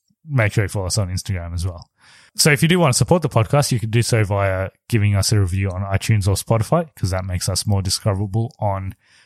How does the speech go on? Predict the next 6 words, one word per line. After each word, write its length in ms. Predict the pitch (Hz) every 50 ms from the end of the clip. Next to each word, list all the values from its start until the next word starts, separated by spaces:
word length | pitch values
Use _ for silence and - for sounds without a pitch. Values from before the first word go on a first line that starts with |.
| _ _ -
those 460 | - 101 135 113 117 123 113 95 - -
search 360 | _ - - 123 113 107 - -
engines. 500 | 131 127 131 165 196 190 - - - - _ _ _ _ _ _ _ _ _ _ _ _ _ _ _ - -
So 200 | - - 131 123 117
we 140 | 117 131
were 500 | 131 123 143 160 170 175 170 139 117 101